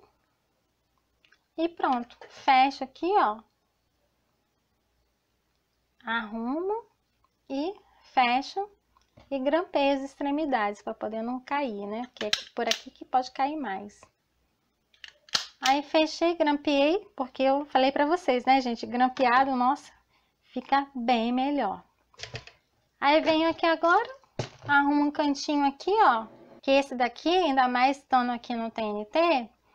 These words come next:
não machuca as raízes, tá? Ó lá, tá ali, ó, arrumadinho aqui, gente, ó. Coloco ali e pronto.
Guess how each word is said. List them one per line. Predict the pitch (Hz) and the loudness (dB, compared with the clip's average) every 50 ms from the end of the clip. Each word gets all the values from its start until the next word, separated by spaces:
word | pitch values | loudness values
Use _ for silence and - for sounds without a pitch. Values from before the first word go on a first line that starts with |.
| _ _ _ _ _ - | _ _ _ _ _ -2
não | 254 254 262 262 | 2 4 6 6
machuca | 277 302 330 339 - - 302 285 294 311 294 | 6 4 2 -2 -2 -4 -4 -2 -2 -2 -2
as | 285 | -2
raízes, | 294 302 330 330 294 240 202 196 208 208 - | 0 0 0 0 0 -2 -4 -6 -10 -14 -4
tá? | - 262 247 277 349 - _ _ _ _ _ _ _ _ _ _ _ _ _ _ _ - | 0 0 2 2 0 -4 _ _ _ _ _ _ _ _ _ _ _ _ _ _ _ -6
Ó | 233 | -4
lá, | 220 202 - - _ _ _ _ _ _ _ _ _ | -4 -4 -4 -8 _ _ _ _ _ _ _ _ _
tá | - 226 240 | -4 -4 -2
ali, | 254 226 208 - | -2 -2 -4 -6
ó, | - | -8
arrumadinho | - 180 220 240 262 269 262 233 240 233 226 233 | -8 -10 -6 -4 -2 -2 -2 -4 -6 -8 -8 -10
aqui, | 233 - - - - | -12 -14 -16 -16 -14
gente, | 202 208 214 214 220 220 - - - | -10 -10 -10 -10 -10 -14 -18 -18 -18
ó. | 254 247 - _ _ _ _ _ _ _ _ _ _ _ _ _ _ _ _ _ _ _ _ _ _ _ _ _ _ _ _ _ | -20 -20 -20 _ _ _ _ _ _ _ _ _ _ _ _ _ _ _ _ _ _ _ _ _ _ _ _ _ _ _ _ _
Coloco | - - 277 269 269 269 285 277 - 302 | -2 2 2 4 4 4 2 0 -2 -6
ali | 302 294 302 320 | -4 -2 -2 -2
e | 370 | -4
pronto. | 349 - 427 427 392 330 294 285 - - | -6 -6 -4 -2 -2 -2 -4 -6 -12 -20